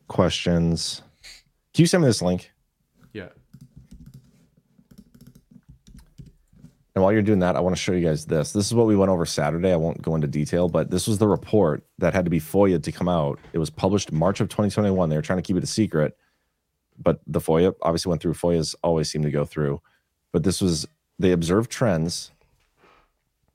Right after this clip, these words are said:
Speaker 1: from November third, twenty nineteen to November third, twenty twenty.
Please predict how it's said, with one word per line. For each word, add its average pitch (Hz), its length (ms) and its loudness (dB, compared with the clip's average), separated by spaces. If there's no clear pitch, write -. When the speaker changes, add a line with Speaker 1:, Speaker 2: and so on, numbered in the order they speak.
Speaker 1:
from 80 460 -2
November 85 460 2
third, 85 520 0
twenty 85 240 -2
nineteen 95 520 0
to 90 80 -4
November 82 260 -2
third, 80 200 -4
twenty 87 240 -2
twenty. 78 460 -2